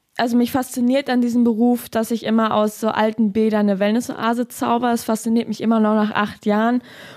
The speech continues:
Oder einfach, ähm, dass wir, also kein Tag ist wie ein anderer. Dir wird nie langweilig. Selbst manchmal so eine Toilette zu montieren wird manchmal eine Herausforderung, obwohl man das schon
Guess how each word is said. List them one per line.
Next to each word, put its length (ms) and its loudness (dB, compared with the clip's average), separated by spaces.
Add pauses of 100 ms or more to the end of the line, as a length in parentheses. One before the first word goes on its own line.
Oder 280 2
einfach, 480 0
ähm, 340 2
dass 200 0
wir, 260 0
also 260 2 (460)
kein 260 0
Tag 260 0
ist 160 -4
wie 100 4
ein 60 4
anderer. 420 2
Dir 180 2
wird 200 0
nie 260 6
langweilig. 680 2
Selbst 260 -2
manchmal 440 0 (260)
so 80 -2
eine 160 2
Toilette 420 2
zu 160 0
montieren 420 2
wird 160 0
manchmal 280 0
eine 100 4
Herausforderung, 960 2
obwohl 220 0
man 180 2
das 180 0
schon 360 2